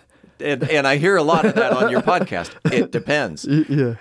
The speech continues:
Speaker 1: And, and speaking of your podcast, you, you are, uh, you, you talk a lot about cryptocurrency, and, uh, let's talk about now international, uh, international news that I, I, I heard and, and, and also saw on, on the national news that Russia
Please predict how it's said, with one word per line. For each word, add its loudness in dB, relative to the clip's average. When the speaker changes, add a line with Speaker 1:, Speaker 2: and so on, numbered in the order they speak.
Speaker 1:
And, 0
and -2
speaking -2
of 0
your 2
podcast, -2
you, -2
you -4
are, 2
uh, 2
you, -4
you -4
talk -2
a -4
lot 0
about -2
cryptocurrency, -6
and, -4
uh, -2
let's -8
talk -6
about -2
now -4
international, -2
uh, -2
international -6
news -8
that -4
I, -2
I, -2
I -6
heard -2
and, -4
and, -8
and -6
also -4
saw -4
on, -6
on -8
the -8
national -8
news -10
that -6
Russia -2